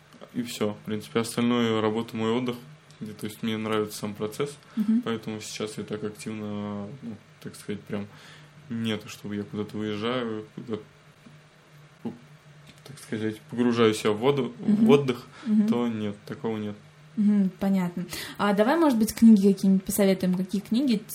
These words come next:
Speaker 2: э, ты прочитал и тебя впечатлили?
Speaker 1: Ну,
Speaker 2: Можно бизнес, можно не бизнес. <laughs> У нас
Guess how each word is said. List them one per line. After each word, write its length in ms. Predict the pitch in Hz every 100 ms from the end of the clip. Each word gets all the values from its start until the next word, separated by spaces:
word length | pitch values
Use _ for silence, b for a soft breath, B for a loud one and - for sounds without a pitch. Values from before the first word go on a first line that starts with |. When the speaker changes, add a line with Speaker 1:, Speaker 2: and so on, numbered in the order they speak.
| -
Speaker 2:
э, 420 | 180 180 175 175 175
ты 380 | 196 185 180 175 202 - -
прочитал 540 | 196 196 196 220 269 247
и 40 |
тебя 220 | 214 202
впечатлили? 640 | 202 202 - - 180 175 190 - - - - - B B -
Speaker 1:
Ну, 280 | 131 127 127
Speaker 2:
Можно 280 | 285 302 202
бизнес, 400 | 196 202 190 -
можно 220 | 226 220
не 140 | 180
бизнес. 400 | 170 180 180 - - - -
<laughs> 560 | 254 - - - - -
У 60 |
нас 160 | 202